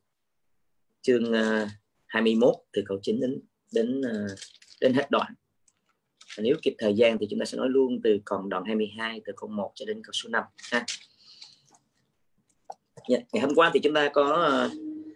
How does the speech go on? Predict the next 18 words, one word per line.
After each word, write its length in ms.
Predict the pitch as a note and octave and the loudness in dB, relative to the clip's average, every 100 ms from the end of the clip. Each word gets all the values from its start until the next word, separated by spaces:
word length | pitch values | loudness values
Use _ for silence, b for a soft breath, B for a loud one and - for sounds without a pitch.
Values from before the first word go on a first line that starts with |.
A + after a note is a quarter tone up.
| - - | -14 0
nói 180 | B2+ D3+ | 4 8
đến, 320 | C#3+ E3+ F#3+ | 6 6 0
ờ, 380 | D3 C3 B2 A#2 _ _ - | 0 0 -2 -6 _ _ -8
phần 140 | A#2 | 0
đầu 340 | A#2 A2+ G#2 G#2+ _ - | 4 4 4 -2 _ 0
trời 160 | A#2+ | 2
mới 180 | G#2+ C3+ | 4 2
đất 160 | D3+ C#3+ | 2 2
mới, 360 | C3+ F#3 G#3+ _ | 4 4 2 _
Jerusalem 500 | A2+ A#2+ A#2 B2 A#2+ | 2 4 2 0 -2
mới. 220 | A#2 B2+ G#3 _ _ _ _ _ _ _ _ _ _ _ _ _ _ _ _ _ _ _ _ _ _ _ _ _ _ _ _ _ _ _ _ _ _ _ | 2 0 0 _ _ _ _ _ _ _ _ _ _ _ _ _ _ _ _ _ _ _ _ _ _ _ _ _ _ _ _ _ _ _ _ _ _ _
Đó 160 | A#2+ D#3 | 0 2
là 200 | C#3 G#2+ | 0 0
cái 100 | B2 | 2
nơi 360 | C3+ C3+ C3 B2+ | 4 6 6 2
mà 300 | A2+ G#2+ G2+ G2+ F#2+ _ _ _ _ | -2 -2 -2 -6 -12 _ _ _ _
Chúa 220 | - C3+ | 2 4
sẽ 300 | D#3+ A2+ G#2+ | 4 2 -4